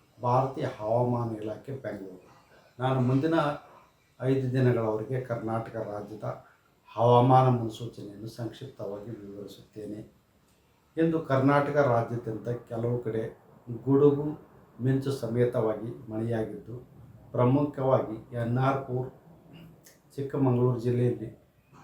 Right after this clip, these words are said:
ನಾಲ್ಕು ಸೆಂಟಿಮೀಟರ್ ಮಳೆಯಾಗಿದೆ. ಹಾವೇರಿಯಲ್ಲಿ ಎರಡು ಸೆಂಟಿಮೀಟರ್,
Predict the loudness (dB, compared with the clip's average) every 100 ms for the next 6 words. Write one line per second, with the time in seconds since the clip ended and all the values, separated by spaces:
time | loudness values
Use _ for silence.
0 | -6 2 2 2 -2 -4 -6 -8 -10 -12
1 | -12 -14 -16 -16 -18 -18 _ -20 -20 -18
2 | -4 0 4 6 6 4 2 -2 -2 -4
3 | -4 -8 -10 -12 -14 -12